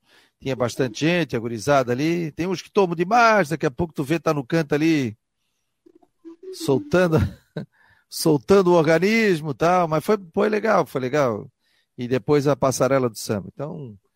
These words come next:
carnaval eu fico no sábado. Hoje eu vou dar uma olhadinha também no carnaval, de repente fazer uma coisa em casa. Hoje estou visitando a mãe aqui, né, mãe?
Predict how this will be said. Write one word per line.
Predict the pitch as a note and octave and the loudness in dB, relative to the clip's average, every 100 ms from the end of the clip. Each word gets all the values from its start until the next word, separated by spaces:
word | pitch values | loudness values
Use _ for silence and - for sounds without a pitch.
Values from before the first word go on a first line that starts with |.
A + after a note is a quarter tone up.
| _ _ - | _ _ -10
carnaval | E3 F3+ D#3+ G#3+ G3+ | -4 -2 0 2 2
eu | D3+ | 0
fico | F#3+ F3+ | -4 -4
no | E3 D3 | -4 -4
sábado. | - - G#3 A3 G3+ F#3+ G#3+ G3 _ _ _ _ _ _ | -4 0 0 2 0 0 0 -2 _ _ _ _ _ _
Hoje | - E3 | -8 -6
eu | D#3+ | -2
vou | D#3 | 0
dar | D3+ | 2
uma | D3 | 2
olhadinha | C#3+ C#3 B2+ C#3 | 0 -2 -4 -6
também | A#2+ B2 B2+ | -6 -6 -6
no | A#2 | -6
carnaval, | B2 B2 A#2 F#3 F#3+ F3+ E3 - - | -4 -4 -2 0 0 0 -4 -10 -18
de | |
repente | G#2+ C3 A#2+ | -14 -14 -8
fazer | A2+ A2 | -8 -6
uma | A#2 A2 | -6 -8
coisa | - G#2 C3+ | -8 -10 -10
em | |
casa. | - F3 F#3 E3+ C#3+ | -2 0 2 0 0
Hoje | C3+ A2+ | -6 -4
estou | B2 | -6
visitando | A2+ G#2+ C3 A#2 | -6 -8 -6 -4
a | A#2+ | -4
mãe | B2+ B2 | -6 -6
aqui, | C3 | -2
né, | G#3 | 0
mãe? | F#3+ C#3 | 0 0